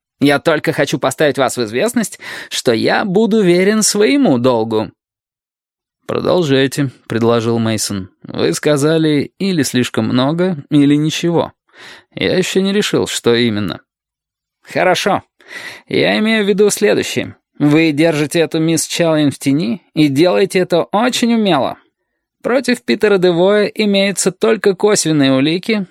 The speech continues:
да, кстати, и слабоватые улики. Он лежал пьяным на кровати, и кто угодно мог подложить трость к нему в комнату, а две тысячи долларов — в карман брюк». «Вы забываете о показаниях Дона Грейвса»,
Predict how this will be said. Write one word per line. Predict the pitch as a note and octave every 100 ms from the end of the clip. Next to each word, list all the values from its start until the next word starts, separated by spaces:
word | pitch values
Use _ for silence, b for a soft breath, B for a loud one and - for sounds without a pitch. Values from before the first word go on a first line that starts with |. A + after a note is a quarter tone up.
| _
да, | C4 C#4+
кстати, | - F#3 F3 C3+
и |
слабоватые | B2+ C#3 C3+ D#3+ G3 A#2+
улики. | A#2 A2+ G#2 A2 - _ _
Он | - G3+
лежал | A3 G3 G3+
пьяным | F#3 G3+ G3 F#3 F3
на |
кровати, | E3+ F#3 F#3+ F#3 - D#2+ B B B
и | - C#3+
кто | C3+ - - - A3 -
угодно | B3+ B3+ G#3 C4 G3+ A#2+ A2+
мог | G#2 C3+ G3+ -
подложить | E3 D#3+ D3+ D3 -
трость | - D3 -
к |
нему | C#3+ C#3 B2+
в |
комнату, | - C#3+ D3+ F3 G#3 G3
а | - D3
две | C3+ C3+
тысячи | C3 - C3+
долларов — | C3 F3 G3 F#3
в |
карман | - C#3 C#3 C#3+ C3+
брюк». | B2 - - _ _ _ _ _ _ _ _
«Вы | - D#2+ G#2+
забываете | C#3+ D#3+ D#3 D3+ C3+ C#3 E3
о | D#3
показаниях | D3+ D#3+ D3+ C3 C#3+ D#3
Дона | C#3+ C3 D3
Грейвса», | D#3+ D#3 C3 C3 C#3+